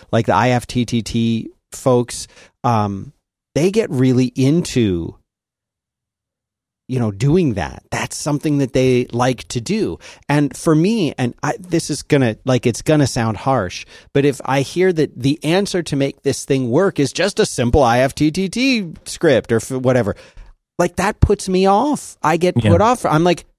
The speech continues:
Speaker 1: "Well, then, then I'm, then that means it's not ready for me." It doesn't mean it, it sucks or you suck. It
Speaker 2: It's
Speaker 1: just
Speaker 2: still,
Speaker 1: means
Speaker 2: it's still a hobbyist thing.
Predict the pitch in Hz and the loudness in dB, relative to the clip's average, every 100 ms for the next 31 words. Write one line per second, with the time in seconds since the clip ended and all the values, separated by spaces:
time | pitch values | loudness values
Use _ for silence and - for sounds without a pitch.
0 | - 208 202 196 135 175 190 175 - 139 | 0 2 4 0 2 4 4 2 0 0
1 | 175 175 - 139 196 156 139 165 180 - | 0 0 -2 -4 -2 0 0 0 -4 -10
2 | _ _ _ _ _ 147 156 165 151 131 | _ _ _ _ _ -2 0 0 2 2
3 | 131 131 117 - 98 98 - - - 131 | 2 2 0 -4 -6 -6 -8 -14 -6 0
4 | 165 160 156 143 117 - 117 - - 214 | 0 2 2 2 0 -4 -6 -6 -2 2
5 | 196 - - 101 190 214 - 214 190 185 | 0 0 -2 2 2 2 2 2 4 4
6 | 147 185 165 262 233 202 254 190 135 160 | 2 2 2 4 2 2 2 2 2 0
7 | 156 135 101 - - - 98 | 2 0 -2 -4 -8 -8 -8